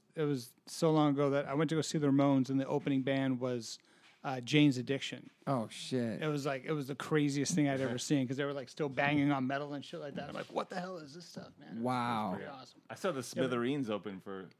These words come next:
Speaker 3: Ramones once. You
Speaker 1: You,
Speaker 3: remember the
Speaker 1: you, o-, you
Speaker 3: Smithereens?
Speaker 2: Yeah.
Speaker 1: opened for the Ramones.
Speaker 2: Yeah. I'll
Speaker 3: That's
Speaker 2: Cry
Speaker 3: right.
Speaker 2: did, too.
Speaker 3: I did.
Speaker 1: Yeah,
Speaker 3: That's right.
Speaker 1: yeah,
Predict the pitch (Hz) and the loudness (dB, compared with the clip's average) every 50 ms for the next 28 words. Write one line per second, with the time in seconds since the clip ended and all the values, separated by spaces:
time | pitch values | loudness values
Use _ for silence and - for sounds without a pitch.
0 | _ - 107 101 92 92 92 92 92 90 - 101 98 92 85 - 123 123 127 127 | _ -14 -12 -10 -10 -8 -8 -10 -10 -10 -10 -8 -8 -8 -4 -2 0 0 0 0
1 | - - - 233 247 247 220 254 294 311 294 269 262 - 185 185 - 302 285 - | 0 2 2 2 2 2 2 4 6 8 8 8 8 8 8 8 6 6 2 0
2 | 226 185 156 - 160 143 135 127 127 120 113 107 - 139 160 190 190 131 - _ | 0 -2 -2 -2 -2 -2 0 -2 -2 -4 -6 -4 0 4 4 4 4 2 -2 _
3 | _ _ - - 135 160 - 135 185 175 170 175 170 220 220 220 196 160 - 117 | _ _ -2 2 2 4 6 6 6 6 8 6 6 6 6 6 4 4 2 -4
4 | 117 147 165 170 185 185 147 117 156 151 147 120 - 151 165 165 131 | -4 0 2 6 6 6 6 4 -2 -6 -8 -2 2 4 4 4 4